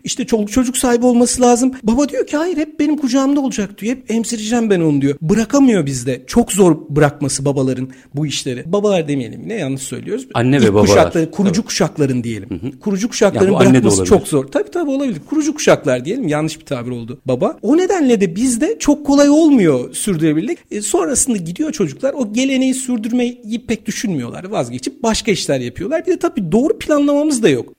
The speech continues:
Speaker 1: Ülkede biliyorsunuz bizde herkes göçebe. Herkes göçüyor. Kimse oturduğu yerde, doğduğu yerde ölmüyor ki.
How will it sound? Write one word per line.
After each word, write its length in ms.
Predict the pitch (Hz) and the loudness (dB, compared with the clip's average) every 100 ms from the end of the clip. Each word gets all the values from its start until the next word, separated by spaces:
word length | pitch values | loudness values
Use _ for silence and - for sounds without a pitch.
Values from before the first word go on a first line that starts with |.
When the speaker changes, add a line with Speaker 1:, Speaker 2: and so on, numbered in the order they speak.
| 190 | -4
Speaker 1:
Ülkede 580 | 180 - 269 302 262 185 | -2 0 2 2 0 -2
biliyorsunuz 520 | 196 294 262 196 139 | -2 -2 -2 -4 -6
bizde 380 | 170 196 240 220 | -10 0 0 0
herkes 400 | - 466 - 277 | -4 -4 0 2
göçebe. 560 | 226 262 277 262 208 - - | 6 6 4 4 0 -4 -8
Herkes 420 | 415 - 302 214 | -6 0 0 2
göçüyor. 360 | 254 262 330 | 2 2 -2
Kimse 240 | - 226 269 | -2 0 2
oturduğu 360 | 233 226 202 | 0 0 2
yerde, 480 | 247 226 226 226 220 165 | 4 6 6 4 2 4
doğduğu 340 | 208 208 294 | 6 6 4
yerde 380 | 247 202 190 196 | 6 6 6 4
ölmüyor 480 | 190 214 240 339 453 | 6 6 6 4 2
ki. 280 | - 107 | 0 -6